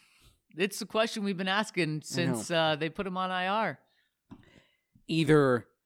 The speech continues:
Speaker 2: they are overprotective of him, or there's something they've seen they don't like.
Speaker 1: Right.
Speaker 2: That's what it is.
Speaker 1: Yeah, and you might as well find out either way. What, what are we protecting him for if we think he's the guy?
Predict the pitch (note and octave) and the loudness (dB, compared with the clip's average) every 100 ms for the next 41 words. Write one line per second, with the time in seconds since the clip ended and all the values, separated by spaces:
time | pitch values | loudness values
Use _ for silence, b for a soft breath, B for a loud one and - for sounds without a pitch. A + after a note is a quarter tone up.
0 | _ _ _ - A#2+ C3+ A#2+ G2+ G#2 - | _ _ _ -6 2 2 2 0 -4 -6
1 | - D#3+ C#3+ D3 - - F#3+ G3 G3 F3 | 4 4 4 -2 -4 0 2 4 4 6
2 | F#3 D3 E3 D3+ D3 A#2+ _ _ _ _ | 6 6 4 4 2 -4 _ _ _ _
3 | _ _ D#3+ C3+ C3 B2 C3+ B2+ B2 A#2 | _ _ -2 0 2 0 -2 2 2 2
4 | - D#3+ D3 D3 C3 B2+ A2+ C3+ B2+ A#2+ | 2 2 4 2 4 2 2 -2 0 0
5 | G#2 G2 - C3+ - - _ _ _ _ | 0 -2 -6 -18 -20 -20 _ _ _ _
6 | _ _ _ - F#2 F#2+ _ _ _ - | _ _ _ -12 -12 -12 _ _ _ -8
7 | A2 - - _ _ _ _ G#2+ G#2+ G2 | -8 -8 -18 _ _ _ _ -8 -6 -6
8 | F2+ - - - _ - B2+ C3+ _ D3 | -10 -12 -16 -18 _ -8 -6 -6 _ -4
9 | G3+ F3 G3 A3 A#3+ D#3 F3 F3 F3 F3+ | -2 -2 0 2 2 2 2 2 0 2
10 | G3 A3 A3+ A#3+ D4+ D#4 - _ _ _ | 2 0 -2 0 2 0 -4 _ _ _
11 | _ _ _ _ _ _ _ _ _ D#3 | _ _ _ _ _ _ _ _ _ 0
12 | G#3 G#3+ F#3 B3+ C4 G#3+ G#3 A3+ G#3+ G#3 | 2 2 0 0 -2 -4 -4 -2 -2 -2
13 | F3 D3 - C3+ C3 C3 D3 C#3 D3+ D3+ | -2 -4 -4 -2 -2 -2 -4 -4 -6 -6
14 | C#3+ B2+ C3 C3+ C3 | -8 -8 0 4 4